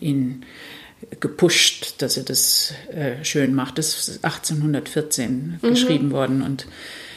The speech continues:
Speaker 1: der Gülke, der, äh, Peter Gülke hat das mal ausgegraben vor vielen Jahren und ich hab's dann auch mit ihm mal aufgenommen. Das war in den neunziger Jahren.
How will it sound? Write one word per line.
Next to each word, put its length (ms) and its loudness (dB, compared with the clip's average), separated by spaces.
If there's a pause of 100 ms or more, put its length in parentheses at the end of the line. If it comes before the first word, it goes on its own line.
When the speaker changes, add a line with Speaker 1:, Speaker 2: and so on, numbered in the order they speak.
(200)
Speaker 1:
der 80 4
Gülke, 600 6
der, 360 4
äh, 140 2
Peter 320 0
Gülke 360 6
hat 160 -2
das 300 -2
mal 460 -2
ausgegraben 1200 4
vor 240 -2
vielen 440 2
Jahren 320 6
und 120 4
ich 100 -4
hab's 200 2
dann 160 4
auch 120 0
mit 160 2
ihm 140 4
mal 180 4
aufgenommen. 760 4
Das 160 -2
war 220 -2
in 160 2
den 120 2
neunziger 440 2
Jahren. 400 0